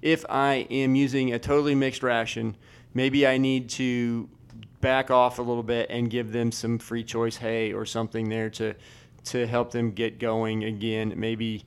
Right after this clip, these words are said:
um, I pushed them a little too hard, so then they've got some indigestion, so to speak, so, you know, and, and the rumen doesn't f-, feel good, and so they've backed off feed. And so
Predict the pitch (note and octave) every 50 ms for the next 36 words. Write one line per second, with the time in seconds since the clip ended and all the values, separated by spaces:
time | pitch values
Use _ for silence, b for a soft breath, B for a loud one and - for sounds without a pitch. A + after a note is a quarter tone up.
0 | b b b b b - - - B2 A#2 A#2 A2+ A2 A2 - - A2+ A2+ - -
1 | A#2+ A2+ - - A2+ A2 A2 A2 A2 A2 - - A#2 G#2 - - - F3+ F3+ F3
2 | E3+ E3 D#3+ - - C3+ B2 A#2+ A#2+ A2+ A#2+ A#2+ A#2+ A#2 A2+ G#2+ A2+ A2 G2 F#2+
3 | A#2 A2 G#2 - - A2 G#2 - - - - - - - - - C#3 C#3 C3+ A#2+
4 | A#2+ A2 G#2+ B2+ C3 B2+ - - C#3+ C#3 C3+ C3 - C3+ C3+ A#2+ - - C3 C3
5 | B2+ A#2 - - A#2 A2+ A#2 A#2 A2+ A2 A2 G#2+ G2+ - - A2+ A#2 A#2 A2 G#2+
6 | G#2 A2 B2+ C#3 C#3+ C#3+ C3+ C3+ C3 C3 A#2 B2 C3 - - - - - - -
7 | - - - - - C#3+ D3 C3+ C3 A#2 C3 C3 B2+ A#2+ A#2 A#2 A2+ - A#2+ A2+
8 | A2 A2+ G#2+ F#2+ G2 A2+ A2+ G#2+ - - F2+ F#2 G2+ - - D#3+ E3 D#3+ D#3 D3+
9 | C#3 - - - C3+ C#3 C3+ - C3+ C3 B2 A#2+ A#2+ A#2 A#2+